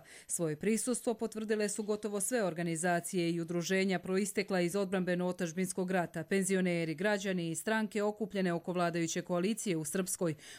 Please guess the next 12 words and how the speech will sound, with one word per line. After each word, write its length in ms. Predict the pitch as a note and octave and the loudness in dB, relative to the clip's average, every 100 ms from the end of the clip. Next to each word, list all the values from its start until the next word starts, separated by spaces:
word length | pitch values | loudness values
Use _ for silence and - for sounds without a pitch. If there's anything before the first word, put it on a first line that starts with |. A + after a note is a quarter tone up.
| - | -6
O 220 | F3 E3+ | 0 0
podršci 520 | D#3+ E3+ E3 F3 G#3+ | 2 0 0 -2 0
skupu 460 | F#3+ - C4 A#3+ F#3+ | 0 2 0 2 2
i 180 | E3 D#3 | 2 2
dalje 320 | F#3 F#3+ G3 | 2 2 0
neodređeni 680 | F#3+ G3+ G#3 G#3+ G#3 G#3 G3+ | 0 0 0 0 2 0 2
u 100 | A3+ | 0
opozicionim 720 | B3+ F#3 E3 D3+ F3+ F3 F3 | 0 -2 -2 -2 0 2 2
redovima, 500 | A3 G3+ F#3 E3 D#3+ | 2 2 0 0 0
jer, 220 | D#3 D#3 | -2 -4
kako 260 | E3+ D#3+ F3+ | -6 -2 0
navode, 400 | G#3+ A#3+ G3 | 2 2 0